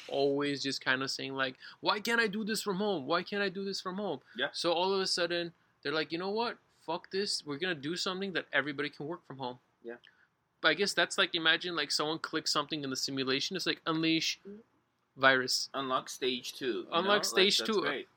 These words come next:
Speaker 1: Yeah, you've unlocked stage two.
Speaker 2: That's it. You're
Speaker 1: A
Speaker 2: done.
Speaker 1: p-, small pandemic that's
Speaker 2: Yeah.
Speaker 1: gonna impact your, like, worker bees to be working from home instead
Speaker 2: It's
Speaker 1: of
Speaker 2: like
Speaker 1: out of
Speaker 2: point five percent of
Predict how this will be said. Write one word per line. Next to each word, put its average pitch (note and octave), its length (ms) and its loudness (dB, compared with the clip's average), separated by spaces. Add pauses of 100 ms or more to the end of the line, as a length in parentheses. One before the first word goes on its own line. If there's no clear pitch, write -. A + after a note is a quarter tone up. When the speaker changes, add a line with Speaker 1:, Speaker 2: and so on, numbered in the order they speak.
(160)
Speaker 1:
Yeah, F3 160 2
you've E3 200 2
unlocked G#3 320 2
stage G3 320 0
two. G3+ 180 2
Speaker 2:
That's C3+ 120 -2
it. D#3 220 -6
You're D#3+ 100 -6
Speaker 1:
A D3+ 40 -10
Speaker 2:
done. C#3 180 -2
Speaker 1:
p-, - 260 -12
small G3 400 4
pandemic F#3 720 4
that's C#3+ 260 4
Speaker 2:
Yeah. E3 100 2
Speaker 1:
gonna D#3+ 100 4
impact D#3 420 2
your, D3 300 8
like, C#3+ 240 4
worker E3 280 0
bees C#3 300 -4
to D3+ 80 -6
be C#3+ 120 -2
working D3 340 -2
from D3 180 -4
home E3 240 0
instead B2+ 280 -2
Speaker 2:
It's - 0 -
Speaker 1:
of C#3 40 0
Speaker 2:
like C3 80 4
Speaker 1:
out C3 160 4
of C3 60 -6
Speaker 2:
point B2+ 320 -6
five A2+ 260 -4
percent G#2 400 -12
of F#2 220 -10